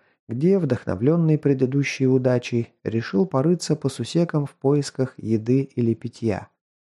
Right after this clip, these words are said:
Хотя употребленная недавно горошина энергосути кардинально решила проблему голода и жажды, и сейчас мне ни есть, ни пить не хотелось от слова совсем, но непонятно, как там сложится дальше –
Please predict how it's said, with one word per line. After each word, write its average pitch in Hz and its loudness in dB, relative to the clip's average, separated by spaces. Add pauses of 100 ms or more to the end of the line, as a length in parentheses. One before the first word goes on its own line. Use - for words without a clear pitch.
(400)
Хотя 180 0
употребленная 165 2
недавно 147 2
горошина 135 0
энергосути 127 -2 (100)
кардинально 123 0
решила 110 -2
проблему 110 0
голода 117 2
и 127 2
жажды, 98 -2 (480)
и 131 2
сейчас 127 0
мне 120 -2
ни 113 -2
есть, 123 0
ни 120 -4
пить - -4
не 120 -4
хотелось 160 0
от 143 -4
слова 147 2
совсем, 135 -2 (460)
но 98 -4
непонятно, 107 -4
как 131 -2
там 127 -2
сложится 135 0
дальше – 143 -2